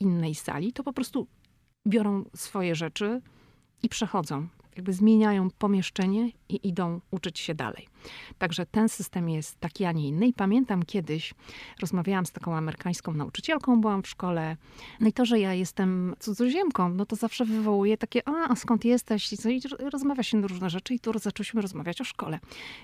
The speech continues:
I ja jej wtedy powiedziałam, że w Polsce to jest przerwa po każdych czterdziestu pięciu minutach. I dla niej to było: „O, cool, taki świetny pomysł”. No, podobało jej się i była zaskoczona,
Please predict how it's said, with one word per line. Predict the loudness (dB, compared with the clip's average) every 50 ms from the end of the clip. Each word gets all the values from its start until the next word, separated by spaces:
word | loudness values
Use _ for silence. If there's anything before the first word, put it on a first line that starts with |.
| -12 _
I | -4 -2
ja | -2 -2
jej | -4
wtedy | -4 -6 -6 -8 -6
powiedziałam, | -6 -6 -4 -4 -4 -4 -4 -4 -2 -2 -2
że | -4 -6
w | -8 -8
Polsce | _ -8 -6 -6 -8 -8 -8 -10 -10 _
to | -8 -6 -6
jest | -4 -6 -8 -10
przerwa | -10 -6 -6 -4 -2 -2 -4 -4
po | -4 -6 _
każdych | -4 -4 -2 -2 -4 -4 -4
czterdziestu | -4 -4 -4 -4 -4 -6 -8 -6 -6 -6
pięciu | -6 -4 -6 -4 -2 0 0
minutach. | 2 4 4 4 4 2 0 -4 -4 -6 -6 0
I |
dla | 2 4 6
niej | 6 6
to | 4 2
było: | 0 -2 -2 -2
„O, | -2 -2 -2 -2 -4 -4
cool, | -4 -2 0 0 0 -2
taki | -4 -8 -8 -6 -4
świetny | -4 -4 -4 -6 -6 -4 2
pomysł”. | 2 2 2 2 -2 -8 -8 -6
No, | -6 -4
podobało | -2 -2 -2 0 0 0 2 2
jej | 2 2
się | 0 0
i | -2 -2
była | -2 -2 -2
zaskoczona, | -2 -4 -6 -8 -6 -2 2 2 2 2 2